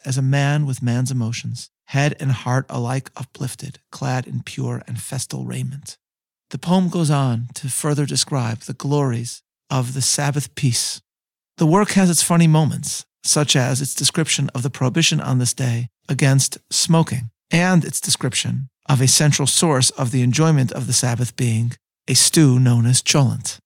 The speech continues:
Thus, speaking of the Sabbath princess, Heine further writes, "She denies her lover nothing save the smoking of tobacco. 'Dearest, smoking is forbidden, for today it is the Sabbath. But at noon, as compensation,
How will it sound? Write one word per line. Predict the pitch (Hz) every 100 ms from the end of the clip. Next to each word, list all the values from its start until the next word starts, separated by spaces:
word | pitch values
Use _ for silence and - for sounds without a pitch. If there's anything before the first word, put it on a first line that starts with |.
| _ _ _ _
Thus, | - 139
speaking | - 160 147 156
of | 135
the |
Sabbath | 135 139 135 127
princess, | 151 131 123 113
Heine | - 127 131
further | 120 131 123
writes, | 120 117 117 - - _ _ _ _ _
"She | - 143
denies | 151 147 165 190 180
her | 165 147
lover | 151 151 151
nothing | 139 135 113 110 110
save | - 135 131
the | 147
smoking | - 143 - 160
of | 139
tobacco. | - 117 139 - 107 104 _ _ _ -
'Dearest, | 190 180 127 -
smoking | - 170 170 220 196
is | 175
forbidden, | - 156 180 101 - _ _
for | - 143
today | - 139 147 170 - -
it | 143
is | 143 147 151 -
the | -
Sabbath. | 131 135 120 110 - - _ _ _
But | 135
at | 139
noon, | - 151 185 180 131 113 -
as | 135
compensation, | - 151 143 143 - 139 - 117